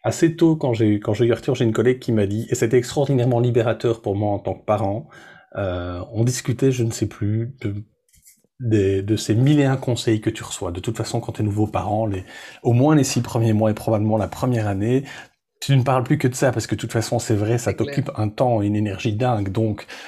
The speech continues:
Speaker 1: c'est quand même ton sujet de prédilection, et c'est le sujet de prédilection des gens qui te rencontrent. C'est difficile de leur parler d'autre chose, de toute façon, ils ne veulent parler que de ça,
Speaker 2: Oui.
Speaker 1: pour te donner leur avis et te dire ce qu'il faut faire, effectivement. Et, euh, elle est, bon, elle avait vu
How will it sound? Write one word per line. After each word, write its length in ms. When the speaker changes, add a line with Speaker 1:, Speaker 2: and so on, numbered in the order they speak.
Speaker 1:
c'est 120
quand 100
même 140
ton 100
sujet 240
de 60
prédilection, 680
et 60
c'est 120
le 40
sujet 220
de 60
prédilection 440
des 80
gens 160
qui 120
te 40
rencontrent. 380
C'est 120
difficile 400
de 80
leur 200
parler 200
d'autre 200
chose, 120
de 60
toute 180
façon, 260
ils 80
ne 100
veulent 160
parler 240
que 100
de 80
ça, 220
Speaker 2:
Oui. 100
Speaker 1:
pour 120
te 80
donner 220
leur 200
avis 380
et 60
te 80
dire 220
ce 100
qu'il 200
faut 160
faire, 260
effectivement. 720
Et, 160
euh, 280
elle 240
est, 320
bon, 200
elle 80
avait 100
vu 400